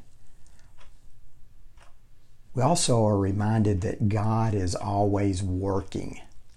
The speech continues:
that he's allotted the amount of time for these events. We need to trust and persevere,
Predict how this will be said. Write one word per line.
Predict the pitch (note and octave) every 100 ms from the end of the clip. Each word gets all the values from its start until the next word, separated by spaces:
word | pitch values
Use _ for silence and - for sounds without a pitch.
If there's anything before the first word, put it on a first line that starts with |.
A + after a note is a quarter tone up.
| - - - - - - - - - - - - - - -
that | G#2+
he's | C#3 C3+ A2+
allotted | G2+ G2+ G#2+ A#2 A2+ A#2 G#2+ F2+ - - -
the | A2+
amount | F#2+ G2+ G#2+ G2+
of |
time | G2 A#2+ G#2+ A2+
for | G2+ G2+
these | F#2+ G#2+ A2 A2
events. | G2+ G2+ G2 G2+ - - - - - - - -
We | A2 A#2+
need | C#3+ A#2+ A2+ A2+ -
to | - G2+
trust | F#2 - - G#2+ A2 G#2+ - - - - - - - - - - - - - - - - - - - - -
and | G#2 F2
persevere, | - A2 - G2 F#2+ G2+ G#2 G#2 G#2